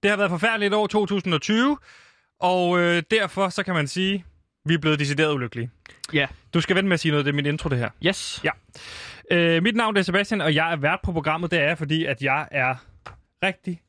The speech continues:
Speaker 1: rigtig, rigtig ulykkelig. Det er heldigvis ikke alene. Der er en masse af jer, der lytter med derude,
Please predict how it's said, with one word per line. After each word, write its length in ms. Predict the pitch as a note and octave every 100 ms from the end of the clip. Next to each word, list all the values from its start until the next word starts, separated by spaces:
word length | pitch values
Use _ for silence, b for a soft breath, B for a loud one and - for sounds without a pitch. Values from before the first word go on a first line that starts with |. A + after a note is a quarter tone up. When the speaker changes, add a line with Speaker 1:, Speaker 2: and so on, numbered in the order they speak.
| _
Speaker 1:
rigtig, 400 | B2 - C#3+ B2 _ -
rigtig 360 | B2 - C3 -
ulykkelig. 500 | - D#3 F3+ G3+ F3+ - b b
Det 160 | A3+ G3
er 140 | F#3 E3+
heldigvis 520 | - F#3 A3+ A3+ F#3
ikke 140 | F3 E3
alene. 240 | D3 F3+
Der 60 | F#3+
er 40 |
en 60 | D3
masse 220 | D3 E3+
af 40 |
jer, 120 | C#3+ C#3+
der 80 |
lytter 160 | C#3+ C3
med 120 | D3
derude, 360 | G3+ F#3 F#3+